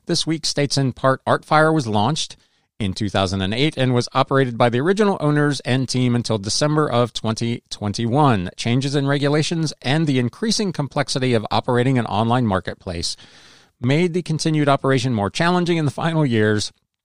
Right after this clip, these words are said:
and the members of the founding team moved on to new projects," which I can't imagine will be any less regulated or complicated, but there you go. Uh, Artfire apparently was similar to Etsy, though obviously much, much smaller. Um,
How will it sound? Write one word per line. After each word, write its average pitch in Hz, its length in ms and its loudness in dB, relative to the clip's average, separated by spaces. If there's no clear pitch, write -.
and 101 140 -2
the - 20 -2
members 117 480 2
of 120 100 -2
the 104 80 0
founding 120 300 2
team 107 460 0
moved 113 260 2
on 101 440 0
to 101 300 -2
new 87 220 -6
projects," 107 640 -2
which - 160 -14
I 82 120 -8
can't 87 200 -8
imagine 87 340 -6
will 95 80 -4
be 98 160 -2
any 95 160 -2
less 143 420 0
regulated 107 500 0
or 101 120 0
complicated, 104 640 -2
but 92 200 -2
there 90 200 -4
you 85 100 -4
go. 80 300 -6
Uh, 110 240 2
Artfire 139 540 4
apparently 120 400 0
was 110 240 2
similar 190 320 2
to - 220 -4
Etsy, 110 480 0
though 104 600 2
obviously 98 440 -4
much, 113 360 0
much 98 220 -4
smaller. 95 540 -2
Um, 85 420 -8